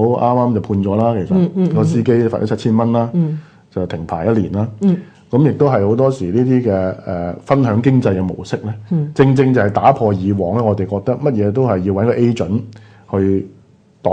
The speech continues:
Speaker 1: 表，無論係做善事好，或者好多交易啊，都要有啲中介人啊，即係做善事都好似要有好多中介人咁樣。
Speaker 2: 嗯。
Speaker 1: 咁但係咧，如果你係，呃，唔需要中介人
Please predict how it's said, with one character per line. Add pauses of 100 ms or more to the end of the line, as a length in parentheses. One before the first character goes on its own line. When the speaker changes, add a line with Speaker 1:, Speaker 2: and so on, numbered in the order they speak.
Speaker 1:
表，
無
論
係
做
善
事
好，
或
者 (600)
好
多
交
易 (100)
啊， (460)
都
要
有
啲
中
介 (140)
人
啊， (500)
即
係
做
善
事
都
好
似
要
有
好
多
中
介
人
咁
樣。 (220)
Speaker 2:
嗯。 (100)
Speaker 1:
咁
但
係
咧，
如
果
你
係， (540)
呃， (140)
唔
需
要
中
介
人